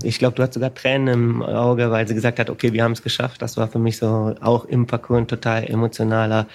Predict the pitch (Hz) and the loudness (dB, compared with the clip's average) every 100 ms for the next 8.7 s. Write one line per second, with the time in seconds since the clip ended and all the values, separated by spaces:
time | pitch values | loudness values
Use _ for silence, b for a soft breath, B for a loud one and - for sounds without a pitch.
0 | B B B B _ 120 117 117 113 113 | B B B B _ 0 2 4 4 2
1 | 110 104 107 101 - - 110 107 107 107 | 0 0 2 0 -6 -6 -2 0 0 -2
2 | - 104 104 104 107 - 107 107 107 107 | -2 0 0 -2 -6 -4 0 2 2 -2
3 | - _ _ 123 113 - 113 110 113 110 | -10 _ _ -2 -2 0 -2 -2 -2 -2
4 | 110 113 - 113 110 - 113 110 110 107 | 0 0 0 -2 -2 0 0 2 0 0
5 | 107 110 107 107 107 - - b b b | 0 2 2 0 -2 -6 -14 b b b
6 | b _ _ 110 107 107 104 104 101 - | b _ _ 0 2 2 0 -2 -4 0
7 | 107 107 110 - 107 107 - - - 151 | 0 0 -2 0 2 2 -2 -10 -12 -4
8 | 110 117 120 120 123 123 | 0 2 2 2 2 2